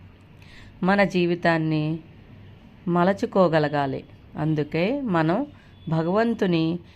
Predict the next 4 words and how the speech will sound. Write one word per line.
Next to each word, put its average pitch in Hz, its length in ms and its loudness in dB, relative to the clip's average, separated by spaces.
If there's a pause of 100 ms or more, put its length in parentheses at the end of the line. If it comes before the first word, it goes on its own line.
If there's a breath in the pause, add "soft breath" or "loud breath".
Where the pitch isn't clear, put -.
(180 loud breath)
ఈ 196 160 0
విధంగా 170 480 2
ప్రార్థించాలి. 151 920 -2 (600 soft breath)
శ్రీమన్నారాయణ, 170 1200 0